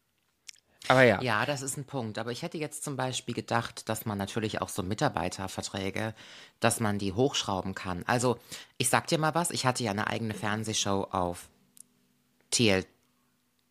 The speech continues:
Speaker 1: T L C.
Speaker 2: T L C.
Speaker 1: E-Entertainment oder sowas.
Speaker 2: T L C oder Six? Wo hatte ich denn meine Fernsehshow?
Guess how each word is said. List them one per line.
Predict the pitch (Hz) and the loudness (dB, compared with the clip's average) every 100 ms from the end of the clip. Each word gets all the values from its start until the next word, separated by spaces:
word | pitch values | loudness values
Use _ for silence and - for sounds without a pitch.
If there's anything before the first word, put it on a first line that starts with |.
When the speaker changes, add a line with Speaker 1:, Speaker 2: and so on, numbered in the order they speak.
| - _ _ _ _ | -20 _ _ _ _
Speaker 1:
T | - | 4
L | 139 | 4
C. | - - | 6 4
Speaker 2:
T | 117 | 6
L | 98 | 4
C. | - - 104 151 202 _ _ _ | 2 0 0 0 -4 _ _ _
Speaker 1:
E-Entertainment | - 180 139 156 - 120 101 101 - | 2 4 4 2 2 2 2 0 -2
oder | 92 | -2
sowas. | 92 90 87 - _ _ - - _ - - - - _ _ _ _ _ _ - | -4 -4 -6 -8 _ _ -20 -20 _ -20 -20 -20 -20 _ _ _ _ _ _ -4
Speaker 2:
T | - 143 | -2 0
L | 127 | 0
C | - - 180 | 2 4 6
oder | 196 190 | 4 2
Six? | - 196 - - - | 4 4 4 0 2
Wo | 170 - | 2 4
hatte | 208 - | 2 2
ich | 180 | -10
denn | - 175 - | -6 -8 0
meine | - - - - - | -2 0 -6 -2 0
Fernsehshow? | 202 - - - - - - | 0 -2 -6 -4 -6 0 2